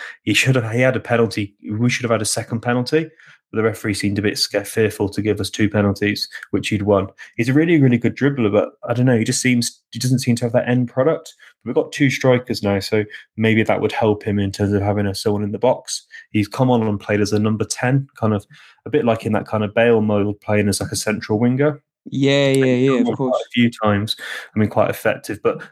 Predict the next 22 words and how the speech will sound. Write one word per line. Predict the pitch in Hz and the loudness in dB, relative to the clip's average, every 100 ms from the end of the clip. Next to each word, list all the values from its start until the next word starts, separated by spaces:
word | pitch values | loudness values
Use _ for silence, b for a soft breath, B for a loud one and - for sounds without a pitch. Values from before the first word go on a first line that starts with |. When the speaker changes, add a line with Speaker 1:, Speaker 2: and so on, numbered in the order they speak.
| - | -4
Speaker 1:
not | 117 104 | 0 0
enough | 107 104 | 0 -2
for | - 101 | -6 -14
us | - | -12
in | 107 | -10
terms | - 110 | -4 -2
of | 98 | -2
scoring | - 113 104 98 | -2 2 2 2
a | 98 | 2
goal. | 107 104 98 | 4 4 2
So, | - 107 101 B B B _ | 0 0 0 B B B _
but | - 117 | 0 4
Lauren, | 127 139 117 | 6 6 4
who's | 104 113 104 | 2 -2 -2
been | 104 | -6
playing | - 123 117 | -2 0 2
as | 104 | 0
number | 107 101 | -2 -2
ten | - 101 | -2 2
role, | 98 | 2
had | 95 104 | 2 -2
an, | 104 | -2